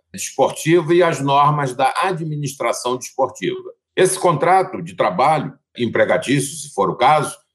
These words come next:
ele tem prazo determinado com vigência nunca inferior a três meses e nem superior a cinco anos. E são aplicáveis ao atleta profissional, como você perguntou, as normas gerais da legislação trabalhista e da Seguridade Social,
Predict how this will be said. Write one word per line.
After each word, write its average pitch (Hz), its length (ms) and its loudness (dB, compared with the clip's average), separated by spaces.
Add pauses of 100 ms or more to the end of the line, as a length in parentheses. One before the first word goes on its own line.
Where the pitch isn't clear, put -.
ele 135 220 2
tem 156 240 0
prazo 147 360 2
determinado 147 840 0
com 156 180 -4
vigência 131 580 0
nunca 175 400 2
inferior 135 540 0
a 170 60 2
três 151 260 -6
meses 160 460 0
e 185 80 0
nem 170 160 -2
superior 151 600 -2
a 139 60 0
cinco 143 360 -4
anos. 82 220 -2 (280)
E 170 100 4
são 196 200 4
aplicáveis 165 760 2
ao 120 200 0
atleta 113 420 -2
profissional, 135 680 0
como 117 200 -2
você 104 240 -10
perguntou, 110 720 0 (200)
as 131 200 2
normas 151 420 2
gerais 175 520 2
da 143 140 0
legislação 120 920 -2
trabalhista 123 640 -2
e 151 40 -16
da 151 120 -2
Seguridade 143 720 -2
Social, 170 640 0